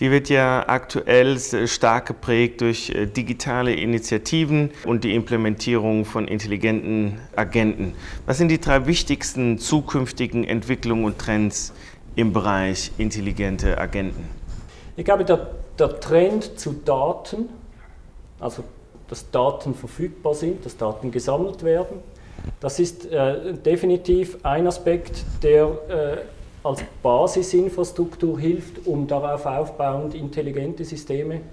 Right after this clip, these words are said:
Speaker 2: zu bauen. Dann, äh, sind die ganzen Conversational User Interfaces, die, das ist etwas, das jetzt sehr viel Erfahrung damit gesammelt wird und mit dieser wachsenden Erfahrung wird man sich auch eher daran wagen.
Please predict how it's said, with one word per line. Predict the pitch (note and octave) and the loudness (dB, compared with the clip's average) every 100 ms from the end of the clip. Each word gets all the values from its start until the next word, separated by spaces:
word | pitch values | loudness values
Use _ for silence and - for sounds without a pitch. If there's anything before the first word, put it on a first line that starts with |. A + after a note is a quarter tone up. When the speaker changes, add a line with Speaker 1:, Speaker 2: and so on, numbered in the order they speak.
| - - D#3+ | -18 -16 -16
Speaker 2:
zu | - C#3+ | -10 -6
bauen. | - C3+ D3+ F3+ - - - - - | -2 0 0 -4 -10 -20 -12 -6 -2
Dann, | D3 D#3 E3+ - E3+ | 2 4 2 -4 -4
äh, | D3+ D3+ - | 2 2 0
sind | - D3 | -8 -8
die | D#3 | -2
ganzen | C#3+ E3 - A#2+ - | 0 0 -2 -4 0
Conversational | D3+ D3+ D3 D#3 F3+ - F#3 | 0 2 6 6 6 6 8
User | F3 F#3 G3+ F3+ | 10 8 8 8
Interfaces, | F#3 - - F3+ E3+ - F#3+ F#3 - - - - - D3+ | 8 6 6 8 8 6 2 0 -2 -6 0 2 2 0
die, | D#3+ E3 E3 - - - | 0 0 -2 -10 -16 -8
das | D#3 - | -8 -4
ist | D#3 E3 | -2 2
etwas, | D#3 D#3 D3 | 2 0 -2
das | D#3 D3 | -2 2
jetzt | D#3 D3+ - - - - | 2 2 0 -10 2 2
sehr | - D#3+ F3+ | 4 2 2
viel | F3+ | 2
Erfahrung | C#3 D3 D3+ F#3 | 2 2 2 2
damit | F#3 F3 F3+ | 0 -2 0
gesammelt | F3 F3 E3+ F#3 E3+ | -2 0 -2 -4 -4
wird | F3 - - - - - - - | -4 -6 -16 -18 -18 -16 -18 -12
und | - C#3+ - - - - - | -8 -8 -12 -20 -20 -20 -16
mit | - E3 E3 - - - | -4 -2 -2 -4 -16 -6
dieser | D#3+ D#3 | -4 0
wachsenden | D#3 D#3+ F3+ D#3+ C#3 | -2 -2 -4 0 0
Erfahrung | C3 C#3 D3 E3 E3+ E3+ - - | 0 2 2 2 0 -2 -6 -14
wird | C#3 E3 | 0 2
man | E3 D3 | 2 0
sich | E3+ D#3 C3+ | -2 -2 -4
auch | C3+ | 0
eher | D3 D#3 | 2 2
daran | D3 B2+ D#3+ E3+ | 0 -2 -2 0
wagen. | D3+ F3 A2 | 0 -2 -8